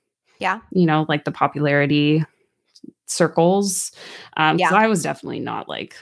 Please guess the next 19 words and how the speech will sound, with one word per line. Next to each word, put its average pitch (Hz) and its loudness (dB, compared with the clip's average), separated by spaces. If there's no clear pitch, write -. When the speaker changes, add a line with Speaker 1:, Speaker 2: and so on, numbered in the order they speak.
Speaker 2:
Miss - -8
Popular - -8
either. 180 -4
<laughs> - -2
So, 190 2
Speaker 1:
Mm. 196 2
Speaker 2:
um, 180 4
Speaker 1:
We 208 -6
were 175 -10
not. 76 -16
Speaker 2:
yeah. 160 -4
So 233 2
we, 220 -2
yeah, 214 -2
ended 180 -2
up 185 -2
dating, 202 2
and 160 -2
it 160 2